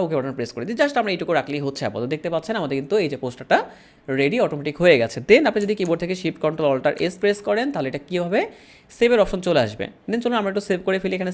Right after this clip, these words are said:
সেভ করবো। Then ধরুন আমরা এখানে কী করবো, just এক-, যে কোনো একটা ফোল্ডার ধরুন সেভ করে রাখি, like ডাউনলোড ফোল্ডার সেভ করবো। এখানটাতে আমরা ধরেন নাটক লিখে দিলাম, ওকে, then সেভ করলাম। এবার যখন আমরা ওপেন করবো তখন আপনি দেখতে পারবেন সুন্দর করে কিন্তু আমাদের একটা পোস্টার ডিজাইন রেডি হয়ে যাবে। So আমরা যদি একটু just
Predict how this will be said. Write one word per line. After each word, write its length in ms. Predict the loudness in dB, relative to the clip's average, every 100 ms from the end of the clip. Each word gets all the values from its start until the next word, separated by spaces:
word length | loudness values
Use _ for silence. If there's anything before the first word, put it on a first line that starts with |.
| -4
সেভ 100 | -4 -4
করবো। 200 | 0 0 -2 -8 -4 4
Then 140 | 6 6
ধরুন 200 | 4 2 2
আমরা 100 | 0 0
এখানে 140 | -2
কী 40 | 0
করবো, 140 | 0 2 0
just 160 | 0 -2
এক-, 260 | -2 0 0
যে 40 | -2
কোনো 80 | -2
একটা 100 | 0
ফোল্ডার 220 | 2 2 0
ধরুন 120 | -2
সেভ 100 | -4 0
করে 100 | -2
রাখি, 120 | 0 -2
like 120 | 0 0
ডাউনলোড 260 | 0 -2
ফোল্ডার 200 | -2 -2 -2
সেভ 100 | -4 -2
করবো। 160 | -2 -2
এখানটাতে 320 | -2 -4 -4 -4
আমরা 140 | -4 -4
ধরেন 180 | -2 -2 -4 -8 -8 -4
নাটক 280 | -4 -4 -6
লিখে 160 | -8 -6 -8
দিলাম, 160 | -8 -14 _ -12 -10
ওকে, 140 | -8 -4
then 120 | -4 -2
সেভ 120 | -4 -4
করলাম। 240 | -4 -4 -6 -14 -20 -20 _ -2 2
এবার 260 | 4 4 2 -4 -14 -4
যখন 160 | -4 -2
আমরা 120 | 0 0
ওপেন 140 | 0 -4
করবো 140 | -4 -4
তখন 120 | -4
আপনি 100 | -4 -4
দেখতে 120 | -4
পারবেন 160 | -6 -6 -8
সুন্দর 240 | -6 -6 -4
করে 100 | -4
কিন্তু 120 | -6 -6
আমাদের 140 | -6 -6
একটা 100 | -6
পোস্টার 220 | -6 -6 -6
ডিজাইন 180 | -4 -4 0
রেডি 160 | 2 2
হয়ে 120 | 0 -4
যাবে। 100 | -4
So 40 | -2
আমরা 100 | -2 -2
যদি 100 | -4
একটু 140 | -2 0 0 -2 -6
just 180 | -6 -4